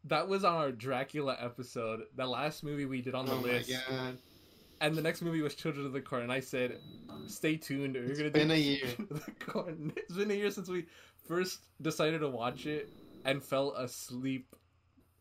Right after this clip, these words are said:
Speaker 1: halfway <laughs> watching it or whatever. And at the end of every episode, I believe, since then, at the end, I keep mentioning, "We will do Children of the Corn next."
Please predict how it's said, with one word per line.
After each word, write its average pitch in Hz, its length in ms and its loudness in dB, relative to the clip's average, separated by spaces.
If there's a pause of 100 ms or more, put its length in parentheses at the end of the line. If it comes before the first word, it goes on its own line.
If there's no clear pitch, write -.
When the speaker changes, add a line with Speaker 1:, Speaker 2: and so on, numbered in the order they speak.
(200)
Speaker 1:
halfway 208 640 2
<laughs> 208 40 -10
watching 208 520 -2
it 220 100 -2
or 214 80 -2
whatever. 214 380 -4 (500)
And 160 160 2 (120)
at 160 140 -4
the 165 140 -4
end 160 180 0
of 147 180 0
every 131 320 -2
episode, 123 480 0
I 110 100 0
believe, 110 360 -2
since 117 260 -2
then, 104 360 -4
at 113 140 -4
the 113 140 -4
end, 107 180 -4
I 104 40 -4
keep 113 220 -8
mentioning, 101 540 -10
"We 117 100 -6
will 117 120 -4
do 120 200 0
Children 113 400 -2
of 110 80 0
the 110 60 -2
Corn 101 280 -2
next." 98 260 -6